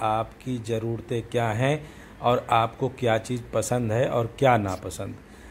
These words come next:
आप इनको थोड़ा सा प्यार दे करके अपना पूरा का पूरा तनाव मुक्त कर सकते हैं अपने आप को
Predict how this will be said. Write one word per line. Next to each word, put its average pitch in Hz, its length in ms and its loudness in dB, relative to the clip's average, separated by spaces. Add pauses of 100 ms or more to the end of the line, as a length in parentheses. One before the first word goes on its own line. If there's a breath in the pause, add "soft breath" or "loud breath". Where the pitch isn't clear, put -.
(180)
आप 139 440 4
इनको 135 360 -2
थोड़ा 135 320 2
सा 139 180 2
प्यार 131 360 2
दे 131 160 -2
करके 135 420 -2 (180)
अपना 123 540 0 (440 loud breath)
पूरा 127 280 6
का 127 180 2
पूरा 120 340 0
तनाव 113 640 0 (460)
मुक्त 143 360 2
कर 113 160 0
सकते - 340 -4
हैं 113 160 2
अपने 110 280 -2
आप 104 220 -2
को 156 200 0